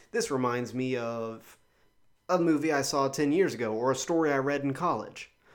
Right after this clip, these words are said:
or, "This is totally foreign to me, and the first time I'm seeing any of this." And those interpretations are being played with. The old storyline that we've seen a hundred times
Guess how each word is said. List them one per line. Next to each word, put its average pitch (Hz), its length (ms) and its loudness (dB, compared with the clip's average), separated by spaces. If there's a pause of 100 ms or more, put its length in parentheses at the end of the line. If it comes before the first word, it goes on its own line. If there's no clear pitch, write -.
(120)
or, 113 640 0 (760)
"This 131 360 0
is 113 300 -4
totally 214 360 8
foreign 156 380 2
to 107 60 -8
me, 101 260 -12
and 110 80 -10
the 110 60 -10
first - 280 2
time 156 140 2
I'm 123 120 2
seeing 156 320 0
any 104 180 -8
of - 140 -20
this." - 360 -14 (840)
And 117 220 -6
those 156 240 4
interpretations 139 760 -6
are 117 60 -6
being 117 260 -6
played 120 280 -4
with. 147 380 -4 (800)
The 110 600 -10
old 151 300 2
storyline 139 680 0
that 117 100 -4
we've 135 200 -6
seen 143 200 -4
a 127 60 -2
hundred 131 300 0
times 123 560 -2